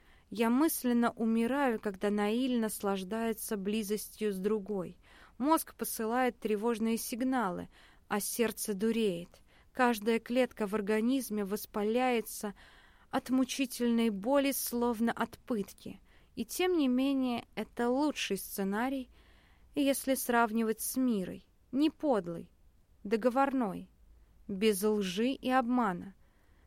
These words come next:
Настоящие измены я бы не вынесла. А после совместных развлечений можно медленно восстать из пепла,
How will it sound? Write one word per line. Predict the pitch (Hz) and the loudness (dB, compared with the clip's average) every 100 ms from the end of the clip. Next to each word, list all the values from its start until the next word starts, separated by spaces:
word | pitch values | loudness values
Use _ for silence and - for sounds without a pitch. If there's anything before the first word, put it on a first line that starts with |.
| - | -4
Настоящие | 220 - 220 220 269 311 - 247 214 | -4 -2 0 0 0 0 -2 -2 -2
измены | 196 208 185 180 180 - - | 0 -2 -2 -6 -10 -14 -10
я | 226 240 | -2 0
бы | 202 220 | 0 -2
не | 214 214 214 | -2 -4 -2
вынесла. | 214 185 - - 190 _ _ _ _ _ _ - _ - - | -4 -6 -10 -12 -16 _ _ _ _ _ _ -20 _ -10 -6
А | 196 | -4
после | - 240 - 226 | 2 2 2 -2
совместных | 220 226 202 226 226 - 208 214 | -2 -2 0 0 0 -2 -4 -2
развлечений | 202 196 214 - 311 320 220 | -2 -2 -4 -2 -2 0 0
можно | 208 226 220 202 | 0 -2 -2 -2
медленно | 196 202 285 277 285 277 | -2 -2 -2 -2 -2 -2
восстать | 226 196 - - 220 220 | -2 -4 -4 -4 -4 -2
из | 220 - | -6 -6
пепла, | - 220 180 - 185 | -4 -2 -2 -4 -14